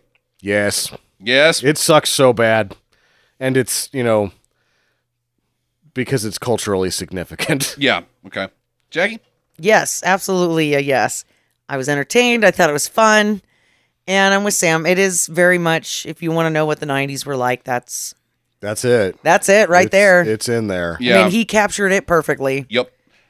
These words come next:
Speaker 2: Uh, I am also gonna give it to Do, m-, primarily for the cultural relevance. Like, you need, you need to go through this. But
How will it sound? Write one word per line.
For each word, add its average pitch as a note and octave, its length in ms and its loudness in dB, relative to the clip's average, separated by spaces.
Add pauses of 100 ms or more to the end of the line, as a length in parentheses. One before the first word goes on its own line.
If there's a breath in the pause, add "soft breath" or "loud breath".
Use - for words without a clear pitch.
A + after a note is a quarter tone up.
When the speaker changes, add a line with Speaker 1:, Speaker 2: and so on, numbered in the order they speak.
(120)
Speaker 2:
Uh, B2 480 2 (200)
I F#3 140 2
am D#3+ 80 2
also D3 200 2
gonna B2+ 140 0
give A#2 160 0
it G#2+ 40 -6
to G2 80 -10
Do, G2+ 480 -2 (260)
m-, A2+ 220 -12
primarily A2 600 2
for - 140 -8
the F#2 80 -8
cultural E2+ 540 -6
relevance. D#2 560 -8
Like, D#2+ 340 -8
you F2+ 200 -8
need, F2 440 -4
you G2 240 -4
need F2+ 200 -4
to E2+ 200 -6 (460)
go F#2 220 -6
through F2+ 180 -10
this. E2 160 -10
But A2 160 -4